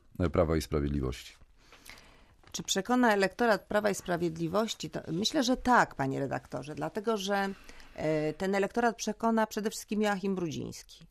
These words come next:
Speaker 2: który jest, e, niekwestionowanym liderem, e, Prawa i Sprawiedliwości w Zachodniopomorskim i jakby jego słowa są dla tego elektoratu bardzo istotne.
Speaker 1: Mhm.
Speaker 2: Ale z drugiej strony chyba ważniejsze jest to, czy ten, e, kandydat przekona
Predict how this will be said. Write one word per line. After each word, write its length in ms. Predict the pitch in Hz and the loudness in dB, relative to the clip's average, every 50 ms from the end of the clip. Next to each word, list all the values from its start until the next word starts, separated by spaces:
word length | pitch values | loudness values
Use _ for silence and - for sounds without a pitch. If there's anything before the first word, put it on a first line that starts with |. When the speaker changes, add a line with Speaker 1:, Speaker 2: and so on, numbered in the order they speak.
| _ _ | _ _
Speaker 2:
który 340 | - - - 185 190 185 185 | -20 -6 -2 0 2 4 4
jest, 400 | 185 190 190 180 - - - - | 4 2 0 -2 -6 -10 -6 -2
e, 260 | 185 180 180 180 180 170 - - - - | 0 0 2 2 0 -2 -4 -10 0 0
niekwestionowanym 840 | 190 214 - 233 220 - - 208 196 196 190 208 214 220 208 196 185 | 0 4 4 4 4 4 2 4 4 4 4 4 4 4 4 4 2
liderem, 580 | 180 170 196 202 190 185 180 180 170 - 170 | 2 2 2 4 4 2 2 0 0 0 0
e, 320 | 175 170 165 165 160 160 160 | 2 2 4 4 2 2 0
Prawa 300 | - - - 220 185 196 | 0 4 4 6 6 4
i 40 | |
Sprawiedliwości 680 | 185 - - 180 165 160 156 160 160 185 190 - - 170 | 2 0 -2 -2 -2 -2 -2 -2 -2 -2 -2 -2 -4 -6
w 40 | |
Zachodniopomorskim 1040 | 165 180 170 175 165 175 151 - 165 156 151 139 135 131 - - - 170 190 220 - - - - - - - - _ _ | -4 -2 -2 0 -2 -2 -2 0 0 2 2 0 -2 -4 -10 -8 -4 -2 -2 -2 -2 -4 -8 -16 -20 -20 -20 -20 _ _
i 120 | 202 202 | 0 4
jakby 360 | 196 208 202 185 175 - 190 190 | 4 4 4 2 0 2 4 4
jego 300 | 180 180 220 220 226 226 | 6 6 6 6 6 4
słowa 420 | - - 208 208 208 196 220 220 | 4 2 4 4 6 6 6 4
są 240 | - - 202 202 190 | 6 2 2 2 4
dla 160 | 175 180 180 | 4 4 4
tego 220 | - 196 196 202 | 4 2 2 4
elektoratu 520 | 190 190 185 180 - 190 190 196 190 196 175 | 4 4 2 2 0 0 0 0 0 0 0
bardzo 260 | 170 180 170 151 160 | 2 2 2 2 0
istotne. 280 | 160 147 - 101 95 92 | 0 0 2 2 2 4
Speaker 1:
Mhm. 260 | 87 82 85 92 120 131 - - - - - - _ | 4 2 2 0 0 -4 -8 -14 -20 -20 -20 -4 _
Speaker 2:
Ale 380 | - 214 247 277 269 214 185 | 4 4 6 6 6 6 4
z 60 | 165 156 | 4 2
drugiej 260 | 185 185 175 190 185 | 0 0 0 0 -2
strony 400 | - - - 208 220 226 220 196 | -2 0 2 2 4 4 2 2
chyba 220 | - 208 180 185 | 2 2 2 4
ważniejsze 480 | 170 190 180 170 196 226 247 233 - 196 | 4 4 2 2 2 2 2 2 2 0
jest 140 | 165 - - | 0 0 -2
to, 100 | 180 170 | -4 -4
czy 120 | - 175 | -4 -2
ten, 280 | - - 214 226 226 220 - - - - - - | 0 2 2 2 2 -2 -4 -12 -20 -20 -20 -4
e, 240 | - 165 170 165 165 | 0 2 2 2 2
kandydat 480 | - - 185 190 190 247 226 240 233 | 4 4 4 4 4 4 4 2 2
przekona 440 | - - 226 208 - 233 226 220 220 | 0 -2 -2 0 2 2 4 4 2